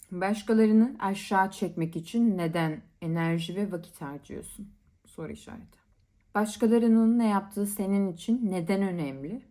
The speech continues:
İkinci bir soru işareti. Bunları aklınızda tutun. Üçüncü bir soru işareti yok. Evet. Bu sorulardan ilerleyeceğimiz bir video olacak.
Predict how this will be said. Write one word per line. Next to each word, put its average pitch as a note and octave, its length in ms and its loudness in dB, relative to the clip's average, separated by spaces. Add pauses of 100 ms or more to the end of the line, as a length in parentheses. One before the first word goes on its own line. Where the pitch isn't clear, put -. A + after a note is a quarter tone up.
(840)
İkinci D#3+ 340 -12
bir D3 60 -12
soru C#3 300 -14
işareti. C#3 640 -12 (1080)
Bunları C#3+ 280 -12
aklınızda C#3+ 540 -16
tutun. - 320 -12 (120)
Üçüncü E3 320 -6
bir D#3 60 -10
soru D#3 260 -10
işareti D#3 640 -8
yok. - 320 -16 (760)
Evet. - 220 -16 (200)
Bu B3+ 600 -6
sorulardan G3 640 -4
ilerleyeceğimiz D#3 1000 -8
bir G3+ 220 -4
video D#3+ 380 -8
olacak. C#3+ 600 -10